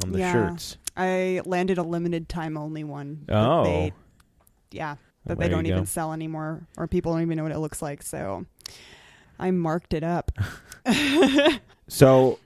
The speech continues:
Speaker 1: Stephanie basically throws Dean into this five-way Intercontinental Championship match. Doesn't have to get pinned to
Speaker 2: He,
Speaker 1: lose the championship.
Speaker 2: and he gives zero fucks.
Speaker 1: And he's like, "Okay, let's fight. The,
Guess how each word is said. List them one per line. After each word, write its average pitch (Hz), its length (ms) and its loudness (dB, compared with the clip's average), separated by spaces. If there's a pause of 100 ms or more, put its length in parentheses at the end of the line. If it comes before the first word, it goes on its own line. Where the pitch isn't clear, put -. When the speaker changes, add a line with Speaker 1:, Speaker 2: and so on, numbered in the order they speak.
(200)
Speaker 1:
Stephanie 147 500 4
basically 127 760 2
throws 120 560 4
Dean 117 360 2
into 113 220 2
this 107 160 2
five-way 107 500 4
Intercontinental 98 500 0
Championship 104 580 0
match. 98 280 0
Doesn't 95 220 0
have 92 140 0
to - 80 -14
get 95 180 -2
pinned 95 320 -2
to 95 100 0
Speaker 2:
He, 87 60 2
Speaker 1:
lose 90 160 0
the 90 80 -2
championship. 90 600 -2
Speaker 2:
and 220 80 2
he 220 100 -2
gives 190 220 -2
zero 165 380 -4
fucks. 156 300 -8
Speaker 1:
And 113 120 2
he's 123 200 2
like, 113 240 2
"Okay, 123 280 2
let's 107 220 0
fight. - 300 0
The, 104 140 -2